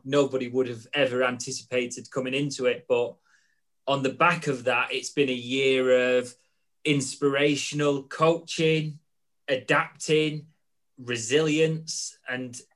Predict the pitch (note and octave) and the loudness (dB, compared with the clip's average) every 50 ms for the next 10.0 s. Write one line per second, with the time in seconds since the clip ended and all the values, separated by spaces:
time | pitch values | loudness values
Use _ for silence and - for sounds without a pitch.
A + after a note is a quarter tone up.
0 | _ _ - C#3+ C#3 C3+ C#3 D3+ E3 D#3+ D3 - C#3+ C3+ C3 C3 B2+ B2+ B2+ B2 | _ _ 0 0 0 2 2 2 2 2 2 0 -2 0 2 4 4 4 2 0
1 | C3+ B2+ B2+ - C3 A#2 A2+ A2+ B2+ B2+ B2+ A#2+ A2+ B2 A2+ A2+ - C3+ B2 A#2+ | -2 -4 -4 -6 -10 -10 -4 -2 -2 -2 -2 -4 -8 -10 -12 -6 -2 0 2 2
2 | A#2+ B2 B2+ B2 - B2 A#2 A#2 A2+ A2+ A#2 A#2 A#2 A#2+ A#2+ A#2+ G#2+ - B2+ C3 | 2 0 0 -2 -4 -4 -4 -2 -2 -2 -2 -4 -4 -6 -8 -14 -10 -10 -10 -10
3 | - - - - C#3+ C#3 B2+ B2 - - - _ _ _ _ - C3+ C3 C3 C#3 | -10 -12 -6 0 2 2 2 0 -2 -10 -14 _ _ _ _ -6 -6 -4 -4 -6
4 | C#3+ D3+ D3+ D#3 E3 D#3+ C#3+ - - - C3 A#2+ A#2 A2+ - - _ _ _ _ | -6 -4 0 2 2 2 2 0 -4 -4 -4 -6 -6 -8 -12 -20 _ _ _ _
5 | _ _ _ B2+ C3+ C#3+ D3 D3 - - C#3 B2+ A#2+ A#2+ C3 C#3+ D3 D3 C#3 A#2 | _ _ _ -4 0 0 0 0 -2 0 -2 -2 -2 2 2 2 4 4 2 2
6 | B2 B2+ A#2+ A#2+ A2+ A#2+ C3 B2+ B2 A2+ A2 B2 A#2+ A#2 A#2 A#2+ A#2 A#2 A2 - | 2 0 0 0 -6 -2 0 0 0 0 0 0 0 0 0 0 0 0 -2 -2
7 | A#2+ A2 A2+ A2+ A#2 A#2 A#2+ A#2 C3 C#3+ C#3+ C3+ B2 A2 G#2+ A#2 A2+ A2 A2+ A2+ | -4 -2 -2 -2 -2 -4 -4 -2 -2 -2 0 0 -4 -4 -4 -2 -2 -2 -4 -4
8 | A2+ B2 C#3 C3+ C3 - - A#2 A#2 G#2+ - - - A2+ A2 A2+ A2+ A2+ A2 - | -4 -2 -2 -4 -4 -4 -2 -2 -2 -2 -4 -8 -8 -8 -8 -8 -10 -10 -12 -4
9 | - D3 D3+ D3 C#3 C3 B2 A#2+ - B2+ A#2+ A#2+ - - B2+ A#2+ A2+ A2 A2 G#2+ | -2 4 4 4 4 4 0 -2 -2 -2 -2 -2 -4 -2 -2 0 0 -2 -4 -10